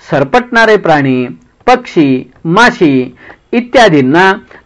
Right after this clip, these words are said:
आपल्या पुत्राप्रमाणे समजावे. तसे पाहता त्यांच्यात आणि पुत्रात काय फरक आहे? गृहस्थाश्रमी मनुष्याने सुद्धा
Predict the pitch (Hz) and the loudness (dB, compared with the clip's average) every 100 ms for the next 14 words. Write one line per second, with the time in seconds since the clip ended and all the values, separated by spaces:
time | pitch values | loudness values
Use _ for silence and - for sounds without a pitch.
0 | - 151 147 170 175 170 151 175 214 240 | -2 -2 0 2 2 0 -4 0 0 2
1 | 202 165 143 127 135 120 110 101 92 _ | 0 0 -2 -4 -6 -6 -8 -12 -18 _
2 | _ _ - _ _ _ - 202 240 233 | _ _ -20 _ _ _ -2 0 4 4
3 | 233 175 185 196 190 190 165 135 139 185 | 4 0 2 2 2 2 0 0 0 2
4 | 185 180 - 180 226 147 139 131 131 - | 2 2 -2 -2 -2 -4 -4 -4 -4 -2
5 | 214 220 190 180 170 151 151 151 - _ | 2 2 2 2 2 0 0 -4 -8 _
6 | _ _ - - - 135 156 196 - 214 | _ _ -20 -20 -8 0 2 2 2 2
7 | 208 214 208 220 196 190 185 190 190 185 | 2 2 0 0 -2 -2 0 0 0 -2
8 | 190 180 208 139 | -4 -2 0 0